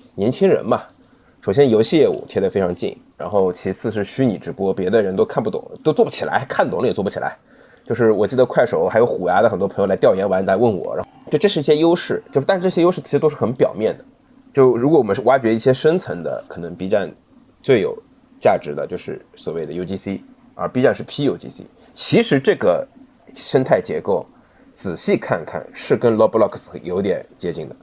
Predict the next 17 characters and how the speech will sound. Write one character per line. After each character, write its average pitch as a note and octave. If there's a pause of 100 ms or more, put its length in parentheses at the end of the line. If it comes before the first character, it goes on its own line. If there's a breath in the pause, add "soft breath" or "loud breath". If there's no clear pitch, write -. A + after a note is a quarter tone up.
(540)
啊， G2+
假 F2
设 -
Roblox G2+
真 A2+
的 A2+
是 F#2+
一 F2
家 G2
元 F2+
宇 F2+
宙 E2+
公 E2
司 D#2+
的 E2
话， - (200)
对， -